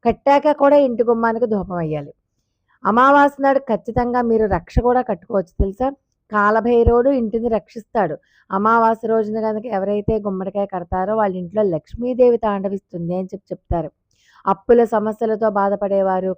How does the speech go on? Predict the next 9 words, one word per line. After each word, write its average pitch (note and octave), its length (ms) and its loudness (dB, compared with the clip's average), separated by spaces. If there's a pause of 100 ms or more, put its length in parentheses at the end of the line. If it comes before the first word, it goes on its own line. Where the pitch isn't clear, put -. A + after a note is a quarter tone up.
కటిక B3+ 360 0
పేదరికంతో A3 720 0
బాధపడేవారు G3 680 -2
ఏం F3 140 -4
చేయాలంటే F3+ 580 -2 (540)
ఒక A#3+ 180 4 (120)
ఎర్రటి A#3 480 4
వస్త్రంలో A3 560 0 (500)
రాళ్ల G3 440 4